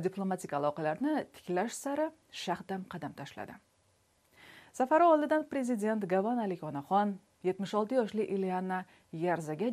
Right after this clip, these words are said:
javob xati yozdi va uning uyida mehmon bo'lishga va'da berdi. Obamaning maktubi oxirgi yarim asrda ilk bor ishga tushgan Amerika va Kuba o'rtasidagi pochta xizmati orqali eltib berildi.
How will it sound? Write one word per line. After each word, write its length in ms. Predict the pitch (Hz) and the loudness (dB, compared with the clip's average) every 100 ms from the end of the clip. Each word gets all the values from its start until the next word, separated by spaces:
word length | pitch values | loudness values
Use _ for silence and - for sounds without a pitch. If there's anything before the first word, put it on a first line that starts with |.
| 185 | -2
javob 260 | 147 147 - | -4 -4 -6
xati 260 | 147 - 151 | -8 -6 -2
yozdi 420 | 202 240 226 285 294 - - - | 0 0 0 0 -2 -20 -20 -8
va 180 | 160 269 254 | 2 2 2
uning 220 | 233 285 | 0 0
uyida 280 | 233 190 226 | 0 0 0
mehmon 520 | 226 170 - 175 220 | -2 -4 -4 -2 -2
bo'lishga 420 | 196 147 147 - 156 | -2 -4 -8 -12 -10
va'da 220 | 113 - | -12 -12
berdi. 220 | 127 - - _ _ _ - | -18 -18 -20 _ _ _ -2
Obamaning 480 | 202 233 254 240 233 214 | 2 4 4 4 2 0
maktubi 520 | 208 - 208 175 170 170 - - - | -2 0 -2 2 2 2 -2 -20 -4
oxirgi 360 | - 165 220 254 233 | -2 0 0 2 2
yarim 240 | 226 226 | 2 2
asrda 400 | 220 220 208 202 202 214 | 0 0 0 0 0 -2
ilk 180 | 208 | -4
bor 200 | 175 208 | -2 0
ishga 260 | 196 185 190 | 0 -2 -4
tushgan 520 | 190 - 180 175 139 135 _ - | -4 -8 -2 -2 -2 -10 _ -8
Amerika 440 | 160 214 233 220 | -2 0 0 0
va 100 | 208 | -2
Kuba 240 | 202 196 202 | -4 0 2
o'rtasidagi 720 | 196 196 180 170 180 220 254 - - _ | 2 0 -4 -2 0 2 2 -2 -20 _
pochta 380 | 175 208 - 240 226 | 2 2 2 -6 -4
xizmati 360 | 180 165 156 | -6 -6 -4
orqali 340 | 180 - 165 170 | -4 -6 -6 -6
eltib 220 | 151 151 160 | -8 -10 -14
berildi. 340 | 143 - - | -14 -12 -16